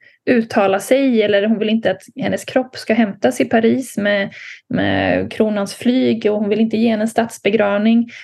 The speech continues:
för hon är ju inte, hon är skild. Hon är ju inte längre en del av den kungliga familjen, så att hon är så här, rätt ska vara rätt, liksom.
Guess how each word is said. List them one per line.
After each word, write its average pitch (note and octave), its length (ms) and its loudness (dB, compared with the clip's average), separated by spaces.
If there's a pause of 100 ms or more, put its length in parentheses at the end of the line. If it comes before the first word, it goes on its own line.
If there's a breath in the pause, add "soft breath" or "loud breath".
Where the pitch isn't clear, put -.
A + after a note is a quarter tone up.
(120)
för A3 80 4
hon A#3+ 220 4
är A3+ 140 2
ju A3+ 140 4
inte, A#3 200 0
hon A3+ 120 2
är B3 60 0
skild. A#3 460 -2
Hon A3+ 160 2
är A3+ 40 2
ju A#3+ 60 2
inte A#3 140 0
längre G#3 240 -2
en G#3 160 -4
del A#3 260 2
av G#3 60 2
den G#3 120 0
kungliga G#3 340 0
familjen, A3 680 0
så B3 100 0
att A3+ 80 0
hon A#3 100 4
är A#3 40 4
så A#3 80 0
här, G3 100 0
rätt C4 220 0
ska - 140 -2
vara C4 140 2
rätt, C#4 240 -6
liksom. C4 380 0